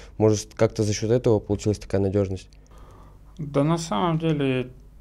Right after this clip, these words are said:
Speaker 2: привыкаешь уже, и когда ты играешь столько лет уже, ты знаешь примерно, что нужно сделать, и ра-, об-, обсуждаешь какие-то моменты с пар-, с партнёром, да, во время игры,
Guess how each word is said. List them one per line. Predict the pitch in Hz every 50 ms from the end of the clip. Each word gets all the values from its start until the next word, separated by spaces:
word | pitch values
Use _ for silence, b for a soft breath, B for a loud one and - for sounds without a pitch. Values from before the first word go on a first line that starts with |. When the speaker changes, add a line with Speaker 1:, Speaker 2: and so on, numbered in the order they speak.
| - - - - - -
Speaker 2:
привыкаешь | - 147 147 147 151 151 151 180 180 180 160 131 - - 120
уже, | 113 113 117 117 113 113 113
и | 110 110 110 110 113 117 120 120 120 120 117 117 117 -
когда | 131 123 123 117
ты | 117 - 120 120
играешь | 117 120 123 123 113 -
столько | - 127 117 - 127
лет | 120 127 135 131 -
уже, | 127 117 123 120 113 110 110 107 - - - - -
ты | 127 120 117 117
знаешь | 113 120 127 123 123 117 120
примерно, | - - 123 120 120 117 117 117
что | 107 - - 120
нужно | 120 117 110 117 113
сделать, | 113 120 127 127 123 117 110 113 -
и | 113 110 110 110 107 107 107 -
ра-, | - 113 113 110 113 110 107
об-, | 107 107 113 - -
обсуждаешь | 123 113 - - - 123 117 123 123 120 117
какие-то | - - - 127 117 - 113
моменты | 117 117 120 120 113 113 -
с | -
пар-, | - - 117 113 110
с | -
партнёром, | - - 120 117 117 131 131 131 123 117 113 107
да, | 113 113 110
во | 113 110
время | 110 110 113 110 110 110 110 107 107 107 107
игры, | 110 110 110 117 113 120 123 120 120